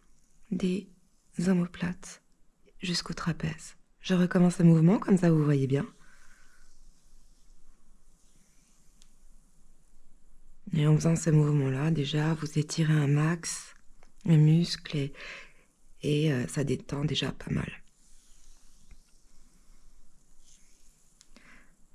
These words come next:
Maintenant, je vais, euh, un peu osciller, mon-, monter, descendre, monter, descendre. Donc, je garde le même mouvement de base. Mais au lieu de remonter avec les pouces, euh,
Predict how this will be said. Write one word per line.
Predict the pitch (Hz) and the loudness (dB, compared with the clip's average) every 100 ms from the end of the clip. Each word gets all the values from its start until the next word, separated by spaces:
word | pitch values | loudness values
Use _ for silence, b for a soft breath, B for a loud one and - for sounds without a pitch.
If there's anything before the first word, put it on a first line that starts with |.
| - | 4
Maintenant, | 147 156 208 220 | 8 10 10 8
je | 170 156 | 6 2
vais, | 156 170 160 | 4 4 4
euh, | 135 127 120 233 | 2 0 -2 2
un | 160 | 2
peu | 156 - | 2 4
osciller, | 180 160 160 180 180 214 220 | 4 4 2 2 6 10 10
mon-, | 196 165 151 151 | 10 8 6 6
monter, | 151 151 208 220 190 | 4 4 6 8 8
descendre, | 160 - 202 214 | 4 4 6 8
monter, | 160 160 196 | 6 6 4
descendre. | 156 - 233 262 180 | 4 2 4 8 8
Donc, | 165 | 6
je | 156 151 - | 2 0 0
garde | 170 226 214 170 | 4 6 6 4
le | 160 160 | 2 4
même | 170 180 | 6 8
mouvement | 175 156 156 156 | 8 6 4 4
de | 151 | 4
base. | 139 165 311 - - - B B B B B B B B B B B B - | 2 2 0 -4 -16 -20 B B B B B B B B B B B B 4
Mais | 185 | 8
au | 180 | 8
lieu | 180 185 | 8 6
de | |
remonter | 180 175 175 175 | 6 8 8 6
avec | 180 175 - | 2 2 0
les | |
pouces, | 170 - 175 - - | -2 -2 -2 -2 0
euh, | 156 147 | 2 0